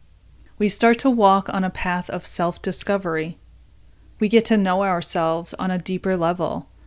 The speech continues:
finding hidden strengths as well as seeing areas where we can grow. These experiences shed light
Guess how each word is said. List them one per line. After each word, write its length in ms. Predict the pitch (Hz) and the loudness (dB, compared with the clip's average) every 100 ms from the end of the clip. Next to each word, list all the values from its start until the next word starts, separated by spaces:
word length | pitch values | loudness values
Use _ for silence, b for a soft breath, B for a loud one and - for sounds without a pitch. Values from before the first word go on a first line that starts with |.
| b b b b - | b b b b -6
finding 500 | 214 233 247 262 233 | 2 6 8 8 6
hidden 420 | - 226 240 233 | 2 4 6 6
strengths 720 | - - 208 190 170 - - | 2 -2 -2 -2 -6 -8 -6
as 240 | - 196 | -4 -2
well 180 | 196 196 | 0 0
as 140 | 202 - | -2 -2
seeing 320 | 208 208 208 | 0 0 -2
areas 480 | 202 214 208 190 196 | -2 0 0 -2 -2
where 120 | 190 | 0
we 120 | 196 | 0
can 220 | - 196 | -2 -4
grow. 440 | 185 190 214 - - - b b b b b b - - | -2 -2 -2 -4 -8 -20 b b b b b b -6 0
These 260 | 214 226 | 2 2
experiences 1000 | 220 - - 214 202 185 170 - 175 170 | -2 -4 -2 0 0 -2 -4 -4 -4 -2
shed 300 | - 196 196 | -2 -2 -2
light 420 | 196 170 165 180 | 0 0 -2 -6